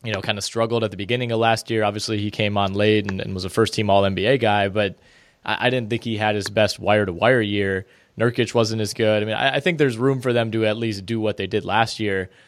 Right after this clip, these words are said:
Um, but like you said, even if they do that, that might mean finishing eighth because they were the three seed, you know, nominally last year, but they were only two games better than the eight seed, and they were only three games better than the nine seed. So, you know,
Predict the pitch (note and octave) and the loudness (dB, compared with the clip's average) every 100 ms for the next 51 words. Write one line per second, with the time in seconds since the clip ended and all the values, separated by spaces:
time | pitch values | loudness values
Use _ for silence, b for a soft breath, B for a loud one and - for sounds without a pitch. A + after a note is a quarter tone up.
0 | b b b G#2 G2+ F#2+ F#2 F#2 F2 F#2 | b b b 0 2 2 0 -4 -8 -12
1 | _ _ _ - B2+ A2+ - - C3+ A#2+ | _ _ _ 0 4 4 0 -8 -2 0
2 | G#2+ F3+ C3 C#3 C3+ B2 A#2+ E3 C#3+ B2+ | 0 -2 0 0 0 0 2 2 2 2
3 | C3+ C3+ A#2 B2 B2 A#2+ A#2 G#2+ B2+ A2+ | 0 0 0 0 -2 -4 -2 -2 -2 -2
4 | G#2+ A2+ B2+ G#2+ - G#2 A2 G#2+ G2+ C3 | -2 0 0 0 -6 0 2 2 4 4
5 | B2+ A2 - C3+ C#3 - A#2+ A2+ A2 G#2 | 4 2 0 2 2 0 0 2 2 0
6 | - b b b b - A2+ G#2 F#2+ A2+ | -8 b b b b -12 -6 -4 0 2
7 | D3 A2+ F#2 F#2+ C3 G#2 G2 - G#2+ A2 | 4 2 0 -2 -2 0 0 0 0 0
8 | G#2+ - A2+ A2+ A#2 A#2 A2+ - B2+ A#2+ | -2 0 0 2 0 0 -4 -4 0 2
9 | A2 G#2 C#3 B2 A#2 A2+ A2+ A2 A2 B2+ | 2 4 4 4 4 2 2 0 0 -2
10 | - - - G2 G2 G2+ G#2 G2 G2 C3 | -2 -10 -8 -6 -4 0 0 -2 -4 -2
11 | C#3 B2 G#2+ A2 G#2+ G2+ G2+ F#2+ A2 B2 | 0 2 2 2 2 2 -2 0 2 2
12 | G#2+ - - - A2+ G#2 G2 F#2+ b b | -2 -10 -10 -2 2 4 2 -2 b b
13 | b b _ - C3+ G2 | b b _ -2 0 0